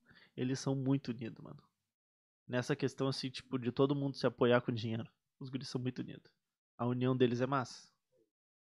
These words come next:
Foi os guri que a gente trouxe aqui, o C C do H, do H quatro. Eu não consigo falar o nome dele. C C do H quatro. Vou falar.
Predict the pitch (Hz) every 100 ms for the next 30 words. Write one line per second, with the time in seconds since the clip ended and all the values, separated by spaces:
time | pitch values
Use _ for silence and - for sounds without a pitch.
0 | _ 135 135 127 131 123 127 123 - 127
1 | 127 127 - 139 139 120 113 123 117 113
2 | 107 - - 123 117 120 117 117 - 117
3 | 143 - - 147 123 - 135 - 123 117
4 | 110 101 - _ - - - - - 135
5 | 123 117 - - - - _ - 185 -
6 | 127